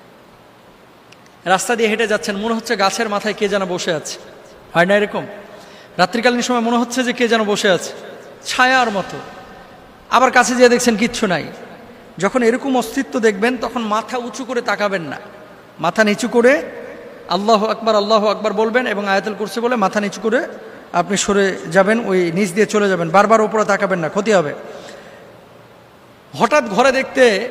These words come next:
পেলেন আপনি মা-, ঘরে ঢোকার পরে আপনার মতো কেউ চেয়ারে বসে আছে, অথবা আয়নার সামনে কেউ দাঁড়িয়ে আছে, অথবা আপনার বাপ মারা গেছে, মা মারা গেছে, আপনার বাপ মার মতো কেউ যেন দাঁড়িয়ে আছে। খবরদার, যদি এরকমটা হয়ে থাকে, তাহলে আপনারা আপনার মতো কেউ, কাউকে দেখলে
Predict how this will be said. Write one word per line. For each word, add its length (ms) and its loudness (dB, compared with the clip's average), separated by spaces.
পেলেন 420 0
আপনি 200 -2
মা-, 400 -6
ঘরে 200 4
ঢোকার 280 2
পরে 160 4
আপনার 300 4
মতো 180 -2
কেউ 160 0
চেয়ারে 300 2
বসে 240 -2
আছে, 200 -2
অথবা 220 0
আয়নার 220 2
সামনে 260 -2
কেউ 160 0
দাঁড়িয়ে 260 2
আছে, 160 -6
অথবা 200 0
আপনার 180 0
বাপ 220 0
মারা 180 -2
গেছে, 240 -8
মা 160 0
মারা 180 -2
গেছে, 240 -4
আপনার 240 -4
বাপ 200 0
মার 120 -2
মতো 180 -4
কেউ 180 0
যেন 160 2
দাঁড়িয়ে 260 0
আছে। 220 -6
খবরদার, 540 2
যদি 180 0
এরকমটা 540 2
হয়ে 180 2
থাকে, 560 -2
তাহলে 180 4
আপনারা 520 2
আপনার 320 0
মতো 220 -2
কেউ, 300 2
কাউকে 300 0
দেখলে 440 -2